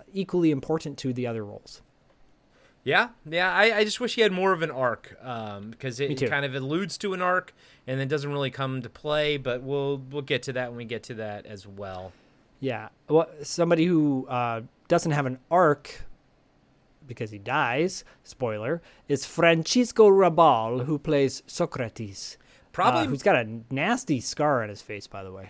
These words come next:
Speaker 2: Yeah, probably my favorite, um, actor in the movie. I thought he was fantastic. He's, his, he got a s-, scar across his cheek and his nose. And you could tell that that's, like, real.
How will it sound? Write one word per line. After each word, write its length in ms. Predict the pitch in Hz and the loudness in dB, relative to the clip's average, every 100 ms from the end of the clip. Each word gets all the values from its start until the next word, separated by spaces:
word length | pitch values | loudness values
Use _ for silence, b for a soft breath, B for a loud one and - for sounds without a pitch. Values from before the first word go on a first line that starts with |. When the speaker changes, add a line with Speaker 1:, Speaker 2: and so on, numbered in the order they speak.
| - | -18
Speaker 2:
Yeah, 460 | 110 117 226 339 120 | -6 2 4 4 0
probably 500 | - 190 294 392 359 | 0 0 2 0 0
my 260 | 262 240 | 0 -2
favorite, 840 | 226 - 226 226 240 214 - - - | -2 0 0 0 0 0 -2 -12 -8
um, 760 | 156 160 151 143 139 147 127 160 - | -2 -2 -2 -4 -10 -8 -8 -6 0
actor 400 | 180 - 262 240 | 0 0 -2 -2
in 100 | 175 | 0
the 80 | |
movie. 460 | 131 131 285 185 120 | -2 -2 -2 -4 -6
I 160 | 120 190 | -2 0
thought 280 | 269 226 | -2 -6
he 160 | - 208 | -8 -12
was 360 | 185 160 131 - b b b | -8 -8 -8 -14 b b b
fantastic. 920 | - 170 139 - 170 196 190 143 120 - | 0 0 0 0 2 2 -2 -4 -6 -6
He's, 200 | 139 135 | -8 -6
his, 240 | 123 107 113 | -8 -10 -14
he 80 | 110 | -6
got 180 | 113 98 | -6 -6
a 40 | |
s-, 180 | - - - | -10 -16 -12
scar 400 | - - 233 220 | -10 -6 -4 -4
across 300 | - 175 - | -2 -4 -4
his 80 | 110 | -14
cheek 440 | - - 240 - - | -12 -10 -10 -14 -12
and 280 | 175 220 143 | -8 -8 -8
his 200 | 120 110 | -10 -4
nose. 540 | 139 165 127 110 - b b b | 0 2 0 -4 -14 b b b
And 60 | 127 | -10
you 40 | |
could 120 | 139 131 | -10 2
tell 240 | 196 185 | 4 4
that 120 | 117 | 2
that's, 300 | 120 120 - | -6 -8 -10
like, 180 | 127 95 98 | -12 -12 -14
real. 600 | 98 120 135 98 92 | -8 -4 -2 -2 -6